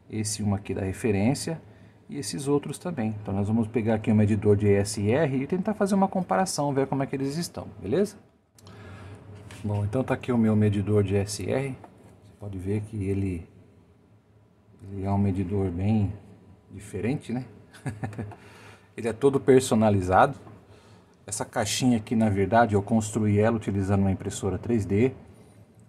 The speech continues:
E eu desenhei todo o circuito da placa com base nessa caixinha e com base também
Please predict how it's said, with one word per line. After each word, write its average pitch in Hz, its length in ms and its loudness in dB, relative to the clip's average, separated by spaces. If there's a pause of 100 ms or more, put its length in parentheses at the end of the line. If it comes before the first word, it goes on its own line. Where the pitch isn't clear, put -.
(300)
E 104 600 0
eu 110 80 2
desenhei 135 480 6
todo 175 280 2
o 156 40 2
circuito 131 500 2
da 107 140 2
placa 123 500 0 (840)
com 113 180 -4
base 131 560 4 (320)
nessa 117 380 2
caixinha 120 720 2 (960)
e 107 60 -14
com 127 220 0
base 120 360 4
também 131 600 2